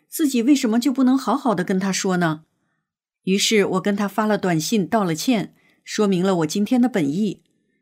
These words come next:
同修也说谢谢我今天这么坦白，否则他还不知道自己给别人造成的困扰，说他会归正这个状态。当天晚上我的咳嗽就加剧，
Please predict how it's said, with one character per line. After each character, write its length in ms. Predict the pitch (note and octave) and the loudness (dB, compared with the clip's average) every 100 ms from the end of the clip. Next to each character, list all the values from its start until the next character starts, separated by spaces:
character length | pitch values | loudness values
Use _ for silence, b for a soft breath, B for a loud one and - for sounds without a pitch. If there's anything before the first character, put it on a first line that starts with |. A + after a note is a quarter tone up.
| _ - | _ -6
同 180 | F3 F#3+ | -2 0
修 240 | G#3 G3 | 2 2
也 140 | F3 | 2
说 200 | D3+ F3+ | 0 0
谢 220 | F3+ - G3+ | 0 0 0
谢 140 | G3+ | 2
我 200 | E3+ D3 | 2 0
今 200 | - G3 | -2 -2
天 200 | G3 G3 | -2 -2
这 120 | D4+ | 0
么 100 | A#3 | 0
坦 240 | - D#3+ D3 | -2 -6 -4
白， 320 | D#3+ G3 - _ _ _ _ | -2 -4 -6 _ _ _ _
否 200 | - G3+ | -2 0
则 240 | F#3+ F#3+ | 2 0
他 180 | A3+ B3 | 0 0
还 100 | A3+ | -2
不 140 | A3+ C4 | 0 0
知 140 | C4 | 2
道 180 | C#4+ A#3 | 2 2
自 160 | - | 0
己 140 | G3 F3 | -6 -2
给 120 | E3+ | -2
别 180 | D3 D#3 | 0 0
人 160 | F#3+ G#3 | 0 0
造 180 | A3+ | -2
成 160 | F3 F3+ | -2 -2
的 80 | G#3+ | -4
困 220 | - D4 | 2 2
扰， 280 | F#3 C#3 - _ _ _ | 2 -2 -10 _ _ _
说 220 | - E3+ | -8 -4
他 220 | E3+ E3+ E3 | -2 -2 -2
会 220 | C#4+ A#3+ | 0 0
归 200 | G#3+ G3+ | 0 -2
正 200 | G3 F3 | -2 -2
这 100 | F#3 | -2
个 140 | D#3+ | -4
状 200 | D#3 D#3 | -2 -2
态。 320 | D#3+ E3+ - _ _ _ _ _ _ _ _ _ _ _ | -2 -4 -8 _ _ _ _ _ _ _ _ _ _ _
当 180 | F#3+ F#3+ | -2 -2
天 240 | F#3+ F#3+ | 0 0
晚 180 | F#3+ D#3 | 2 0
上 400 | C#3+ G#3 F3 C#3+ - | 0 0 0 -2 -4
我 120 | F3 | -2
的 100 | F#3+ | -2
咳 200 | - F3+ | -2 -4
嗽 160 | F3+ G#3+ | 0 0
就 160 | G#3+ | 0
加 240 | F#3+ A3+ A#3 | 0 -2 -2
剧， 360 | C4 G3 - | -2 -4 -4